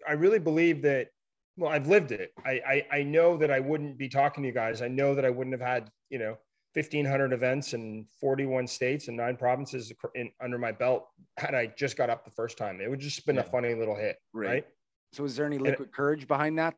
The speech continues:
Speaker 3: the first couple times?
Speaker 1: You know, it's, it's a, it's a very fair question. When I used to speak to high school kids, they were dying to ask me that. <laughs> Um, "Mommy, Daddy, is he sober?"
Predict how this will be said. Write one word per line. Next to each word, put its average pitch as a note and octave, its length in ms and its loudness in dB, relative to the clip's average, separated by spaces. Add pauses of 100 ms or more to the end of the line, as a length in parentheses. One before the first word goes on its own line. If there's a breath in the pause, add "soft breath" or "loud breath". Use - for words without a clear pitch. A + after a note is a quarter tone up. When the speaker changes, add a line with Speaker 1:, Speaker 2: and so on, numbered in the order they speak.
Speaker 3:
the D3 100 -2
first D#3+ 300 -4
couple D#3 260 -2
times? E3 240 0
Speaker 1:
You G#3+ 60 6
know, A3 340 10
it's, F#3 300 0
it's F3 260 0
a, E3+ 300 8
it's D#3+ 180 -8
a D#3+ 60 -8 (180)
very E3+ 240 8
fair D#3+ 240 4
question. C#3+ 460 -2
When A#2+ 100 -6
I A#2+ 40 -2
used C3+ 180 -4
to C#3 80 -10
speak - 260 -6
to C#3 60 2
high B2 160 6
school C3+ 240 2
kids, A2+ 280 0
they B2 120 4
were A#2 80 4
dying B2 380 4
to A2+ 80 4
ask A#2 340 0
me A#2+ 100 -2
that. A2 380 2
<laughs> - 420 4 (480 loud breath)
Um, E3 400 8
"Mommy, G3 300 6
Daddy, G3 360 4
is C#3+ 120 -4
he F3+ 120 -8
sober?" G3 520 0